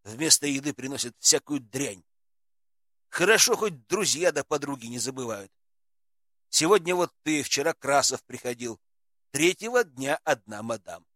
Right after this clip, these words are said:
Уж она убивается. Ждать обещала. Пусть ждёт. Я не против, но, видимо, не дождётся. Мне ведь триста семьдесят восьмую шьют. А это или ссылка, или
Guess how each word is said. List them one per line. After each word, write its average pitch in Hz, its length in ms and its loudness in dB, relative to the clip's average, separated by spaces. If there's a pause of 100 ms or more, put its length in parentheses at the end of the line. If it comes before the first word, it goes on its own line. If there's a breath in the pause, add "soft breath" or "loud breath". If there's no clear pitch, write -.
(440)
Уж 123 280 -4
она 131 320 0
убивается. 110 1500 -4 (100)
Ждать 139 420 2
обещала. 165 580 -2 (760)
Пусть 233 240 2
ждёт. 117 360 -4 (640)
Я 254 200 4
не 226 120 0
против, 120 420 -4
но, 226 240 4
видимо, 147 460 -4
не 131 100 -8
дождётся. 104 640 -8 (840)
Мне 170 280 0
ведь 196 240 -4
триста 185 420 4
семьдесят 185 580 6
восьмую 165 580 2
шьют. 127 380 0 (840)
А 113 160 -8
это 147 280 0
или 131 640 -6
ссылка, - 600 0 (300)
или 131 180 -8